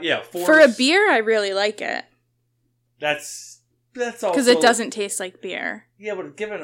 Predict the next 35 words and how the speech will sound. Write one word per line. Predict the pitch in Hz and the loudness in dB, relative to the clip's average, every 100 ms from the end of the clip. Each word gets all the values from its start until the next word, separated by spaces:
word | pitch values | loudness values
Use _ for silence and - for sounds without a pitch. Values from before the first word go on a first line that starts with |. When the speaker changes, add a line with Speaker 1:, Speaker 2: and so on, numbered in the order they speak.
| 143 | -8
Speaker 1:
anything | 156 147 131 | -8 -8 -10
a | 117 | -12
four | - 135 120 | -8 -6 -4
is | 107 | -6
not | 110 104 - | -8 -10 -10
good. | 95 - _ _ _ _ _ _ _ - | -18 -18 _ _ _ _ _ _ _ -4
Speaker 2:
No, | 233 226 165 | 4 4 4
but | 196 147 | 0 0
I | 190 | 0
hate | 190 220 196 185 | -2 -6 -6 -6
beer. | 170 151 175 - - | -10 -10 -14 -18 -6
Like, | 190 - - _ _ _ _ | -6 -6 -16 _ _ _ _
and | - 220 | -4 -4
you | 196 196 | -4 -8
said | - 180 | -6 -6
this | 180 180 | -8 -8
is | 185 175 | -8 -10
including | 175 - 180 175 | -12 -14 -14 -14
all | - 185 180 | -10 -8 -8
alcohol, | 165 185 202 175 170 180 | -8 -10 -14 -16 -14 -14
so. | 208 - - - | -14 -12 -10 -8
Speaker 1:
That's | 156 - - | -8 -8 -6
true. | 147 143 - _ | -6 -6 -10 _
I | 135 | -8
guess | 143 160 147 | -4 -4 -6
we | 143 | -8
never | 143 139 | -6 -4
re-, | 131 131 123 | -2 -4 -4
I | 147 | -6
never | 185 190 | -4 -6
rank | 139 147 135 | -6 -10 -8
it | 135 - _ _ _ _ - | -12 -14 _ _ _ _ -4
off | 127 - | -4 -4
the | 117 | -8
rip | 131 127 | -6 -6